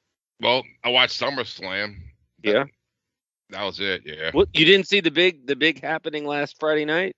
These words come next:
Speaker 1: No.
Speaker 2: Oh.
Speaker 1: I'm,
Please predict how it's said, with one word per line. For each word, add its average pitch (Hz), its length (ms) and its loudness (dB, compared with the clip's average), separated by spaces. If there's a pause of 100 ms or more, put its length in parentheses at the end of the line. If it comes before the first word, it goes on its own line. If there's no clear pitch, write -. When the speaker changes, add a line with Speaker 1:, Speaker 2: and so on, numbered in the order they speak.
(500)
Speaker 1:
No. 104 360 0 (720)
Speaker 2:
Oh. 104 220 -8 (1000)
Speaker 1:
I'm, 90 180 -10